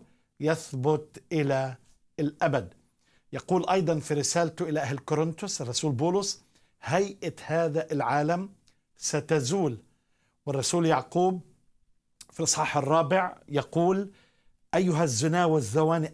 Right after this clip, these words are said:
أما تعلمون أن محبة العالم هي عداوة لله؟" طبعًا لما نقول العالم، مش بنتكلم عن الخليقة الجميلة، ولا بنتكلم عن البشر، لأنه هكذا أحب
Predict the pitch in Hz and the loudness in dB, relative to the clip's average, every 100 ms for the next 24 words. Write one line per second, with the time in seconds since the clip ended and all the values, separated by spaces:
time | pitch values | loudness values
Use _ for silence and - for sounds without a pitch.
0 | 208 214 214 202 180 151 156 160 170 127 | -2 -2 -2 -2 -2 0 0 0 0 -2
1 | 104 - 147 143 135 - 208 160 165 - | -8 -4 -2 -2 -4 -4 -4 -2 -4 -2
2 | 147 117 151 135 110 104 _ _ _ _ | -2 0 0 0 -6 -10 _ _ _ _
3 | - 156 135 127 113 151 147 147 139 156 | -4 0 0 -2 0 0 0 -2 -4 -4
4 | 143 131 139 156 - _ _ _ _ _ | -4 -2 -4 -6 -12 _ _ _ _ _
5 | - 170 165 160 151 - 180 180 175 - | 0 2 2 2 -2 -4 0 0 0 -2
6 | 160 127 165 156 147 147 151 - 165 147 | 0 2 2 2 0 -4 -8 -6 -6 -6
7 | - 165 156 139 135 151 135 - 147 156 | -2 0 0 -2 -2 -2 -4 -4 -2 -2
8 | - 143 113 143 147 147 143 - _ _ | -2 -4 -2 -2 -2 -2 -4 -6 _ _
9 | _ _ - 185 156 147 - 170 151 131 | _ _ 0 2 2 -4 0 2 2 0
10 | 139 151 170 127 151 - 151 143 147 131 | -2 -2 -2 -2 -2 0 -2 -2 -4 -4
11 | 107 104 160 165 165 170 180 - - _ | -4 0 0 2 0 2 -2 -6 -20 _
12 | - - - 160 | -6 -4 2 0